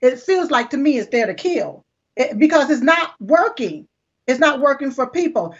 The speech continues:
Now, I'm going off of experience.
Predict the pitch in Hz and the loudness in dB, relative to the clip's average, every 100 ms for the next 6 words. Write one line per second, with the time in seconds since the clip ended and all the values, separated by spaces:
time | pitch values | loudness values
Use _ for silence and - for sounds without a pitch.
0 | - 254 269 277 330 381 311 311 285 269 | -2 0 0 0 -2 0 6 6 6 -2
1 | 254 254 262 233 233 233 - - 294 294 | -6 -6 -6 -6 -6 -8 -8 -2 0 2
2 | 311 339 370 - | 2 0 -6 -10